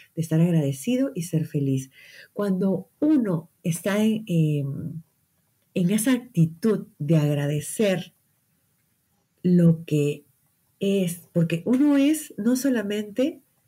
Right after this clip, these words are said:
lo que piensa que es, uno es sus sueños, sus miedos, sus planes,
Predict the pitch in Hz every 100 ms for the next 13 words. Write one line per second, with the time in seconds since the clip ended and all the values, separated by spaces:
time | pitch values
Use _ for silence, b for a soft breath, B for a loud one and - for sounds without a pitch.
0 | _ _ _ _ _ _ _ _ _ -
1 | 170 160 160 135 202 247 269 269 277 302
2 | 392 339 - - _ _ _ _ _ b
3 | b b - 208 214 226 208 214 214 -
4 | _ - 175 165 - 170 160 156 151 156
5 | 190 233 - _ _ _ _ _ _ -
6 | 196 - 165 160 156 143 139 147 202 294
7 | - - _ _ _ _ _ _ _ _
8 | _ _ _ _ _ _ _ _ _ _
9 | _ - - 175 165 - 160 156 147 139
10 | 170 311 - - -